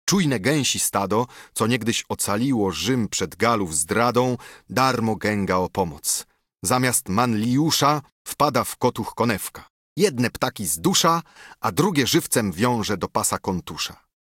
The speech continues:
Próżno gęsi szyjami wywijając chrypią, próżno gęsiory sycząc napastnika szczypią.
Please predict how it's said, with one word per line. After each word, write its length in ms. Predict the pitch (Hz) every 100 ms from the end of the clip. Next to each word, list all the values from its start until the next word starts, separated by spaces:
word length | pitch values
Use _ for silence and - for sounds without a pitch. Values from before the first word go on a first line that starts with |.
| _ -
Próżno 420 | 208 180 120 104
gęsi 360 | 123 120 -
szyjami 520 | 98 117 113 120 104 90
wywijając 560 | 101 101 117 107 90
chrypią, 560 | - 107 127 120 117 113 - - -
próżno 480 | - 185 180 110 117
gęsiory 560 | 92 123 110 131 120 104
sycząc 580 | - 135 120 107 - 80
napastnika 680 | 95 104 - - 117 -
szczypią. 580 | 95 - 101 - 76 71